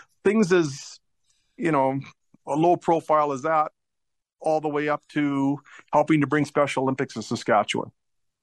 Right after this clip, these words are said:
It, it just, it just ran the gamut. Um, he just, he was absolutely inexhaustible and received the Order of Canada in nineteen seventy-eight.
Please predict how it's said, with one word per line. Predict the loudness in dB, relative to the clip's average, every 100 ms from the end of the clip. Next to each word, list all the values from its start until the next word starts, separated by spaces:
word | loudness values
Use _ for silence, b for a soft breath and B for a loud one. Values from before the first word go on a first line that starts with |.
| _ -18 _ _
It, | -4 -4 0
it | 0
just, | 0 -2 -4 -20 B B B B B _ -4
it | 0 0
just | 0 0 2
ran | 2 2
the |
gamut. | 0 0 0 0 -6 -12 _ _
Um, | -4 0 -2 -4 -10 -10
he | -8 -6
just, | -6 -8 -10
he | -2 0 2
was | 2
absolutely | 2 2 0 -2 0 -2
inexhaustible | -2 -2 -2 -2 -2 -6 -6 -12 _ _
and | -2 -2 -2 -6 B B B -8
received | -2 0 2
the | 4
Order | 4 4
of | 0
Canada | 0 -2 0 -2
in | -2
nineteen | -4 -4 -8 -6
seventy-eight. | -2 -2 0 0 -2